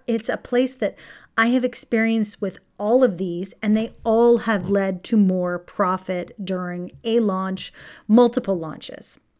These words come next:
okay? So the first one is, now this is the one, the only one that I'm gonna say, "Be careful with this." Well, maybe there's, uh, one other one I'll say this, but be careful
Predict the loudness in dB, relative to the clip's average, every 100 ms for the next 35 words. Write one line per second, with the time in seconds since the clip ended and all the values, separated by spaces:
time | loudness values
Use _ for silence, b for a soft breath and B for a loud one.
0 | _ -10 -6 -6 -6 _ _ _ _ _
1 | -10 -2 -2 0 0 4 4 6 2 2
2 | 2 4 2 0 -4 -8 b b b b
3 | 0 0 2 2 4 2 2 4 6 6
4 | 4 2 4 6 8 8 6 6 4 2
5 | 2 0 -2 -4 -4 -4 -6 -6 -6 -4
6 | -4 -6 -6 -12 -14 -12 -12 -12 -8 -6
7 | -6 -8 -10 -10 -6 -6 -8 -12 -20 -12
8 | -6 -2 -2 -2 -4 -8 -10 -10 -10 -8
9 | -8 -8 -10 -6 -2 -2 -2 -4 -2 -2
10 | -4